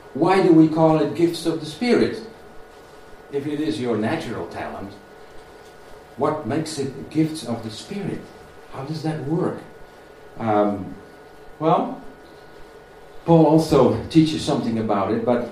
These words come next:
your natural gifts will be transformed in gifts of the Holy Spirit when you commit your life in God's hands, when you become full of the, God's Spirit, when you learn to walk through the Spirit.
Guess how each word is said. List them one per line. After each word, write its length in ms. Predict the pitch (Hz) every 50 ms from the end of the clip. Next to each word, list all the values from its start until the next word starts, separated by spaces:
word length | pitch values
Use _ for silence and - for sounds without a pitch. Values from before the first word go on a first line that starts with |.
| - 120
your 120 | 135 127
natural 500 | 120 160 196 226 214 220 202 170 160 139
gifts 320 | - - 160 160 160 -
will 160 | - 143 143 139
be 120 | 131 120
transformed 840 | - - 127 110 104 107 - - - 160 170 190 196 202 202 196 - - - -
in 120 | - 123 113
gifts 340 | - - 190 196 196 - -
of 120 | 156 -
the 80 | 120 110
Holy 320 | 107 135 131 120 110 107
Spirit 500 | - - - - 151 117 104 110 110 -
when 160 | 127 131 131 127
you 160 | 120 117 -
commit 460 | 120 107 107 113 151 180 185 170 -
your 120 | 131 117
life 320 | 110 110 113 127 131 127 127
in 120 | 107 98 98
God's 320 | 107 107 107 104 104 -
hands, 580 | - - 82 95 82 80 - - - - - - - - - - - - - - - - - - - - -
when 160 | 120 120 120
you 60 | 113 107
become 280 | 107 107 113 107 104
full 320 | 98 - - - 160 156 147
of 140 | - -
the, 80 | - - - - - -
God's 280 | 110 110 107 107 -
Spirit, 380 | - - - 120 110 - - - - 104
when 160 | 107 107 104
you 80 | 104 95
learn 400 | 95 92 104 113 135 139 - -
to 100 | - 95 92
walk 380 | 98 101 104 104 107 - - - - - - - - - - - - - -
through 220 | - 120 120 120
the 60 | 113 -
Spirit. 400 | - - - 85 82 82 -